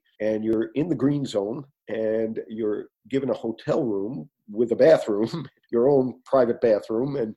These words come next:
she said, "So these people don't give those positions up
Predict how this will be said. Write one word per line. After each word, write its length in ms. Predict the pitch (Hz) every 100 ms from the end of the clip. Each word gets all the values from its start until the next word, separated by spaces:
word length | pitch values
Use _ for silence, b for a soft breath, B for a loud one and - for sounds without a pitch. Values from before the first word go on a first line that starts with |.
| _
she 200 | - 139
said, 260 | 131 127 -
"So 500 | - 139 139 139 123
these 240 | 127 165
people 480 | - 151 147 139 - - 117
don't 300 | 123 135 131
give 160 | 123
those 200 | - 120 -
positions 500 | 113 117 117 113 135
up 200 | -